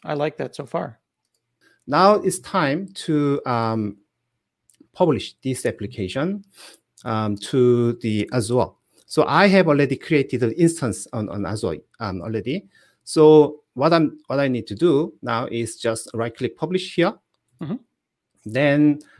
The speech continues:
Speaker 2: um, we can choose the Azure or something else. But for now, we are going to use Azure here. Then, um, the Azure Functions, the instance can be Linux or, um, the Windows or Linux or something else.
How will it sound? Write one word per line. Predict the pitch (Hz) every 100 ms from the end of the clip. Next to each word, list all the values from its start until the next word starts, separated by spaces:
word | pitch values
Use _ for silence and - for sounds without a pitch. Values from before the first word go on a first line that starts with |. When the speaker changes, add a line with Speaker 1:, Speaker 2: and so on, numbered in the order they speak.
| 123
Speaker 2:
um, | 123 123 127 120 -
we | 170
can | 185 208
choose | - 151 147 139 - -
the | 120 123
Azure | 123 110 143
or | 143 147 131 117 113
something | 143 - 113
else. | 101 76 -
But | 117 117
for | - 113
now, | 131 147
we | 147 123
are | 113
going | 117 107
to | 104
use | 104 104 101
Azure | 92 143 160 175
here. | - 170 180 185 _ _ _ _ _ -
Then, | 143 151 151 151 156 - _ _ 110
um, | 113 113 110 110 107 - _ _ _ _ _ - -
the | 127 113 120
Azure | 135 135
Functions, | 175 180 165 147 139 - - -
the | 117
instance | 160 165 196 220 - _
can | - 151
be | 139 135 - -
Linux | 135 175 202 202 - -
or, | 135 120 117 120 -
um, | 113 107 104
the | 104
Windows | 107 170 180 170 120
or | 104
Linux | 147 175 165 -
or | 117 104
something | 135 - 104
else. | 80 -